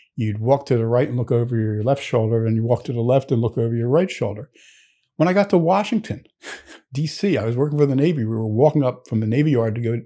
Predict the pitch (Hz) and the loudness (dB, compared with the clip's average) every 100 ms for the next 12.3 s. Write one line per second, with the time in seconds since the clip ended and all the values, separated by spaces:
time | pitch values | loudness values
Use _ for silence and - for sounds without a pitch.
0 | _ - 113 101 - 165 123 113 180 170 | _ -6 -6 -6 -2 -2 -2 -4 -2 -2
1 | 120 - 117 110 104 120 - - - - | -4 -6 -8 -8 -12 -14 -20 -20 -18 -6
2 | 120 120 127 127 120 - 104 98 107 123 | -4 2 2 2 -6 -6 -8 -6 0 0
3 | 127 117 98 - - 110 - 156 151 101 | 0 -6 -10 -10 -10 -10 -2 0 0 -4
4 | 113 113 - _ - - - - - - | -8 -14 -16 _ -20 -20 -20 -20 -20 -20
5 | _ - 127 123 123 120 120 - _ _ | _ 0 2 2 2 0 -2 -8 _ _
6 | _ _ _ _ _ _ _ 135 160 226 | _ _ _ _ _ _ _ 2 2 2
7 | - 156 202 123 113 123 165 147 143 127 | 2 2 2 -2 -2 -2 0 0 0 0
8 | 117 160 196 117 131 143 110 123 131 135 | 0 0 0 0 0 0 2 2 2 0
9 | 113 123 151 143 117 139 180 127 110 120 | -2 -2 -2 0 2 2 2 -2 -6 -6
10 | 110 117 117 120 208 120 113 107 113 123 | -4 -2 -2 2 0 2 2 2 2 0
11 | 117 123 127 113 113 113 113 - 208 - | 0 -2 0 0 0 -2 -2 -2 -2 -2
12 | 113 - 104 | -8 -8 -16